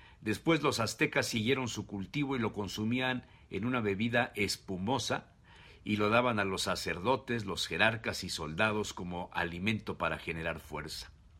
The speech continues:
Hernán Cortés fue recibido por Moctezuma a su llegada a la Gran Tenochtitlán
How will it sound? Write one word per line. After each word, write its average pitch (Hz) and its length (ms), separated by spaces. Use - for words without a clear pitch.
Hernán 117 380
Cortés 123 420
fue 135 140
recibido 127 560
por 110 200
Moctezuma 117 800
a 101 100
su 107 160
llegada 113 360
a - 20
la 98 80
Gran 117 260
Tenochtitlán 107 840